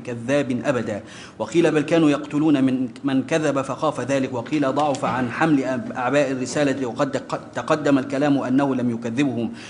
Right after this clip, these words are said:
وهذا كله ليس فيه نص على معصية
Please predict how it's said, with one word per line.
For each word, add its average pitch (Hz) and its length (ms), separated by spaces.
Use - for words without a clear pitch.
وهذا 135 260
كله 165 420
ليس 151 260
فيه 143 260
نص 147 240
على 123 280
معصية 123 400